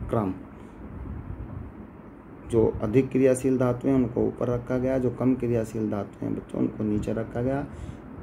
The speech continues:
इस पॉइंट को अगली video में आपको भेजा जाएगा।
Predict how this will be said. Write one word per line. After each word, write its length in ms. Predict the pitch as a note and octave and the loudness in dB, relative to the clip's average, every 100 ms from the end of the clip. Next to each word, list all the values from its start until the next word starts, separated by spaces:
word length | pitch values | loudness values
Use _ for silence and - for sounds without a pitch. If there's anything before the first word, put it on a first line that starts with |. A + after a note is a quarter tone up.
| - | 2
इस 220 | C#3+ C#3 | 4 4
पॉइंट 600 | - - - A#2 A#2+ A#2+ | -2 -6 -2 2 4 2
को 220 | - C3+ C3+ | 0 2 2
अगली 240 | A#2+ B2 | 4 4
video 320 | A2+ G#2+ G#2+ | 6 4 2
में 160 | A2 A#2 | 0 0
आपको 440 | G#2 G2 - B2+ C3+ - - | -2 -6 -6 -4 -4 -6 -6
भेजा 280 | G#2 G2 F#2 | -4 -2 -4
जाएगा। 520 | F#2+ F#2+ - - - | -6 -8 -10 -8 -8